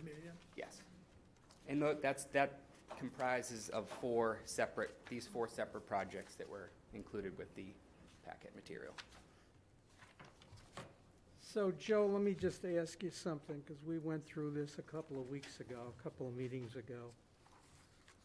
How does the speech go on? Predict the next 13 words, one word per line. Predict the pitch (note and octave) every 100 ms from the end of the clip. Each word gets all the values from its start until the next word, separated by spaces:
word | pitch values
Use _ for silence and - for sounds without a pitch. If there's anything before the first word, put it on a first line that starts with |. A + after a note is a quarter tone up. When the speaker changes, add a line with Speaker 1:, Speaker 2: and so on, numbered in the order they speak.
| -
Speaker 3:
Um, | D3 C#3 C#3 C3 C3 - - - - - - - - - - -
you | F3
have | D3+ D3
priority | - D3 C#3 C#3 C#3+ C#3+
lists, | C#3+ D3 -
and | B2+ A#2+
we're | B2+
looking | C3 C3+ C3 B2
at | A#2
whatever | B2 C#3 C3+ C3
number | C3 B2+ A#2+
one | A#2 B2+ A2+
is. | G#2+ G#2+ A2+ - -